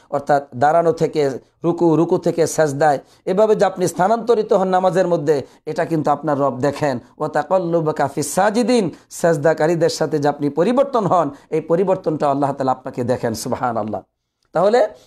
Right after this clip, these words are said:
আল্লাহ রাব্বুল আলামিন এখানে নিজের প্রশংসা করলেন যে তিনি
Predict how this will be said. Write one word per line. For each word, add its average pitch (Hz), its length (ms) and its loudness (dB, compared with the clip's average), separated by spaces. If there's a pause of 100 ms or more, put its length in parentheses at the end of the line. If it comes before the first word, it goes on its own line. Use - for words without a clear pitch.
আল্লাহ 208 240 4
রাব্বুল 190 300 2
আলামিন 175 480 2 (240)
এখানে 165 300 0
নিজের 156 380 2 (180)
প্রশংসা 208 460 0
করলেন 233 460 0
যে 196 120 2
তিনি 180 380 -2